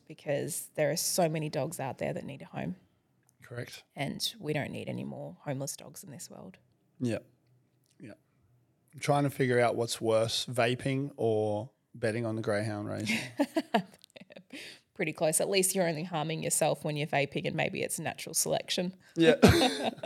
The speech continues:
Speaker 1: <laughs>
Speaker 2: They probably both do the same. They, they probably fit the same demographic, to be honest.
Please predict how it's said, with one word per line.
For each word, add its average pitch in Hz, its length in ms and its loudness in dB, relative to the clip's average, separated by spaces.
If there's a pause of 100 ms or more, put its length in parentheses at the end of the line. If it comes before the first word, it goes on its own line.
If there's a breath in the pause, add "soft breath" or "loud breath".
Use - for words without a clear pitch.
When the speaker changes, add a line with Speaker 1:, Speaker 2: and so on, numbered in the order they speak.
(120)
Speaker 1:
<laughs> - 40 -20 (480 loud breath)
Speaker 2:
They 117 140 4
probably 143 320 6
both 98 320 -2
do 101 120 0
the 95 100 0
same. 95 280 -2 (120)
They, 92 180 -6
they 65 200 -12 (280)
probably 113 320 0
fit - 240 -6
the - 60 -10
same 101 300 2
demographic, 104 580 0
to - 120 -16
be - 140 8
honest. 117 160 2